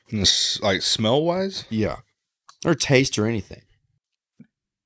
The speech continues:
Speaker 2: Or I'll, I'll give you another one. There was a kid at our house last night, uh, and he was playing some Switch game, and he was raging, dude. He's, like, seven. I mean, absolutely raging.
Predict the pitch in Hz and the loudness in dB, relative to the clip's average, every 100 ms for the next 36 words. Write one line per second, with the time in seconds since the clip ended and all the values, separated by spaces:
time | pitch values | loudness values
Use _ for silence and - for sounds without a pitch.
0 | _ _ _ _ _ _ _ _ _ _ | _ _ _ _ _ _ _ _ _ _
1 | - - 113 113 104 113 120 95 101 98 | -18 2 4 4 0 -2 0 0 0 0
2 | 87 87 90 - 113 95 82 80 82 78 | -2 -6 -6 -4 0 0 -2 -2 -4 -6
3 | - - - 82 76 - 69 71 _ _ | -12 -14 -6 -4 -4 -8 -10 -12 _ _
4 | _ _ _ _ _ 87 87 73 65 87 | _ _ _ _ _ -4 -4 -4 -8 -8
5 | 90 87 - 92 90 85 80 - - 113 | -6 -4 -2 -2 -2 -6 -8 -6 -2 0
6 | 98 - - 98 - 73 67 - _ - | 0 -4 -2 -2 -4 -10 -12 -16 _ -20
7 | - _ _ _ - 107 101 107 110 104 | -20 _ _ _ -6 -4 0 0 0 0
8 | 90 - _ _ _ - - 90 92 90 | -2 -8 _ _ _ -20 -18 -12 -8 0
9 | 95 87 78 71 - - - - 69 64 | 2 2 -2 -8 -14 -16 -20 -16 -14 -10
10 | 85 110 120 - - 78 - - 95 98 | -4 0 0 0 -4 -4 -8 -10 -4 -4
11 | - - 98 113 - - 107 95 95 - | -4 -2 2 2 2 2 2 4 2 0
12 | 82 78 - 82 82 87 90 90 80 - | -6 -6 -10 -10 -2 0 0 -2 -4 -14